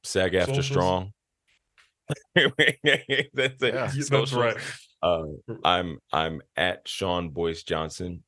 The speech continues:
Speaker 1: on Instagram and, um, at S Boyce Johnson on Twitter.
Speaker 2: Nice, nice, nice. Uh, I am at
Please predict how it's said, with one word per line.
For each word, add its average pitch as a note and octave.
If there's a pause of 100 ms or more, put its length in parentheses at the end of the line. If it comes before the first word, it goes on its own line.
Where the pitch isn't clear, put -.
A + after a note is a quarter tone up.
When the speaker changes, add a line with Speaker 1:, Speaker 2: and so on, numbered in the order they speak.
Speaker 1:
on D2
Instagram F#2+ (240)
and, D2 (180)
um, C#2 (800)
at D#2 (160)
S D2
Boyce C2+
Johnson A#1+ (220)
on G1+
Twitter. - (1300)
Speaker 2:
Nice, G2+
nice, G2
nice. G#2+ (580)
Uh, A#2+
I A#2+
am B2+ (320)
at A#2